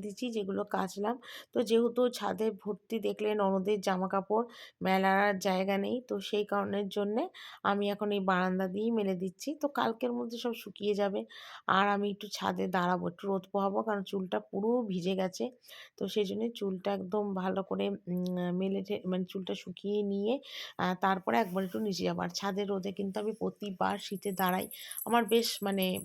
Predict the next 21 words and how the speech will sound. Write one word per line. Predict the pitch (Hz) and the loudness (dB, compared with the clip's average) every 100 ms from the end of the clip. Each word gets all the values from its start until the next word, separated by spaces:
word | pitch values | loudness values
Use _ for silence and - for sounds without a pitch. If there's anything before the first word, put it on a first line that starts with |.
| - | -2
ভালো | 220 233 220 | 2 4 6
লাগে | 180 175 180 | 6 4 0
আর | 175 | -2
কি, | 185 | -4
মানে | 185 185 - | -2 -4 -6
চুলটাও | 208 202 208 | -6 -2 -2
শুকিয়ে | - 185 208 202 | -4 -4 -2 0
যায়। | 208 208 - - - | -2 -4 -12 -16 -4
আর | 202 190 | 0 2
বেশ | 208 - | 0 -2
ঠান্ডার | - 190 202 202 202 | -4 -2 0 0 -2
মধ্যে | 190 196 | -4 -4
একটু | 196 196 | -4 -4
রোদ | 190 202 | -2 0
না | 202 196 | -2 -4
পুহিয়ে | 196 202 214 196 - - - - | -6 -2 0 0 -6 -18 -12 -4
মানে | 180 180 | -2 -2
শীতের | 185 190 202 202 | -4 -2 -2 0
মধ্যে | 190 180 190 | -2 -2 -4
একদম | 180 233 233 | -2 0 2
আরাম | 175 180 | 2 2